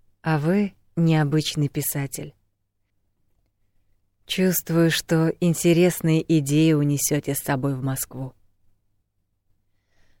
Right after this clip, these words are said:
Дверь то открывалась, то закрывалась,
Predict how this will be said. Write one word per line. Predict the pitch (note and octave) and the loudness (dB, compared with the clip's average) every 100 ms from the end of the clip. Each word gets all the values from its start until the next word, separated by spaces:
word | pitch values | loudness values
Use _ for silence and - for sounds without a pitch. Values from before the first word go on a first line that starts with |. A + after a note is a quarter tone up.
| _ _ | _ _
Дверь | F3+ D#3+ F#3 G3+ | -2 2 4 4
то | - E3 | 2 2
открывалась, | D#3+ - E3 D3 E3 F3+ D3+ - | 2 2 2 4 4 2 0 -2
то | D#3 | -2
закрывалась, | C3+ D3+ D3+ C#3+ E3+ F3 D#3 - | -2 0 0 2 2 2 0 -4